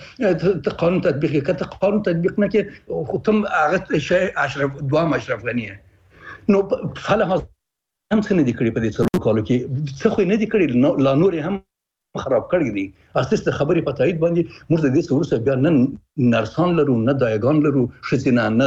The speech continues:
ډاکټران لرو ښځینه، او نارینه ډاکټران هم چې دي. اوس فکر یو ډېر تعداد د، اه، ابا-، مجرب، اه، د طب ډاکټران زموږ څه شي وه، اه، چې استادانو په پوهنتونونو کې،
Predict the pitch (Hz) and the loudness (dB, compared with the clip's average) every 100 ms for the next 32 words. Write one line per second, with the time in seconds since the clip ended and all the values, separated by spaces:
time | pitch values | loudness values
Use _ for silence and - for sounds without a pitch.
0 | 123 110 - 120 147 139 123 127 107 123 | 2 0 2 2 4 4 0 -2 0 0
1 | 117 - - - 143 147 151 135 135 139 | 0 -4 -8 0 0 2 2 2 4 2
2 | 175 175 131 120 139 156 165 143 139 147 | 2 2 -2 0 0 2 2 0 0 0
3 | 139 - 131 - - 139 131 120 117 202 | 0 -6 -6 -2 0 0 0 0 0 -2
4 | - 123 143 147 131 127 - - 120 - | 0 0 0 2 0 0 -6 -6 -6 -6
5 | - 123 123 117 - 120 127 135 123 120 | -6 -2 0 0 2 2 2 2 2 2
6 | 139 170 - - 113 110 104 - 143 131 | 2 0 -4 -2 0 0 -4 -2 -2 -2
7 | 131 107 120 123 123 107 120 117 143 113 | -4 -2 0 2 2 0 -2 -2 -4 -6
8 | - - 117 143 - - - 110 113 104 | -6 -4 -2 -4 -8 -4 -2 0 0 0
9 | - - 104 127 120 - 104 101 113 123 | 0 0 2 2 0 -2 -4 -2 2 2
10 | 110 113 | 2 -2